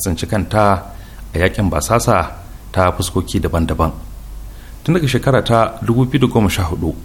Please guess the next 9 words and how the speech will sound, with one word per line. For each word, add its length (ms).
ƙasar 300
Libya 240
tana 200
fuskantar 640
rabuwar 460
kai 260
kan 140
batun 280
shugabanci, 720